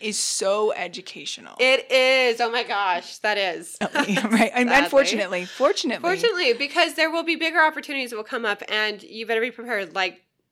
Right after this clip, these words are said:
Speaker 2: for those.
Speaker 1: Yeah.
Speaker 2: Yeah.
Speaker 1: And so I
Speaker 2: So,
Speaker 1: guess my question
Speaker 2: definitely.
Speaker 1: is the opportunity that's, that those have come. So tell me about a time where you did take initiative.
Speaker 2: Yeah. So, um, okay, I have so many <laughs> actually.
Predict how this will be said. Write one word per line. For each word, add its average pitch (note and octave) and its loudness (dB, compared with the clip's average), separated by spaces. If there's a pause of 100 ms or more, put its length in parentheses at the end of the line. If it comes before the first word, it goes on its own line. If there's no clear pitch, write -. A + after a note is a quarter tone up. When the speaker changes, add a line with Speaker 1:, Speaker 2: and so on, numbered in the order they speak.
(220)
Speaker 2:
for F#3+ -4
those. - -14 (360)
Speaker 1:
Yeah. E4+ 4
Speaker 2:
Yeah. - -12 (120)
Speaker 1:
And C#4+ 0
so E4 2
I B3+ 4
Speaker 2:
So, A#3+ 0
Speaker 1:
guess D4 -6
my C4 -2
question B3 2
Speaker 2:
definitely. G3 -2
Speaker 1:
is G3 -8
the G#3+ -4
opportunity G3+ -4
that's, F#3+ -6
that F#3+ -8
those G#3 -2
have G#3+ -2
come. - -8
So - -12
tell B3+ -2
me E4 -4
about C4+ 0
a G#3 -4
time F#3+ -10
where F#3+ -8
you F#3+ -14
did G#3 -4 (460)
take G3+ -6
initiative. F#3 -10 (280)
Speaker 2:
Yeah. C4+ 2 (400)
So, - 2
um, C#4 4 (1700)
okay, C#4+ 2
I C#4+ 2
have E4 0
so E4 -6
many D4+ -2
<laughs> G3+ 2
actually. - 4